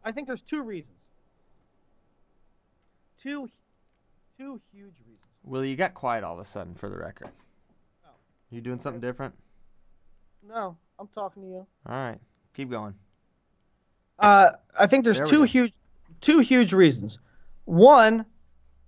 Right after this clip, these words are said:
Speaker 1: no one shoots because they're scared of being countered. We're living in an age of funk and leg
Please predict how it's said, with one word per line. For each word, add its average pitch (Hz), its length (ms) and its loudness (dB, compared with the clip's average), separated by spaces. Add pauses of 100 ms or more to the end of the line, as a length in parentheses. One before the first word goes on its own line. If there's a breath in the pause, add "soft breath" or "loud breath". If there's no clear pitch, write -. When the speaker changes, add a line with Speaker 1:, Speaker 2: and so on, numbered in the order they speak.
(600)
Speaker 1:
no 233 180 4
one 330 160 2
shoots 233 480 -6
because 202 280 -6
they're 180 380 -2
scared 208 320 -2
of 180 60 -8
being 170 220 -4
countered. 123 440 -14
We're 151 120 -14
living 214 240 -2
in 190 140 -2
an 170 160 -2
age 202 420 -2
of 143 160 -14 (200)
funk 226 400 4
and 151 280 -12
leg 214 220 0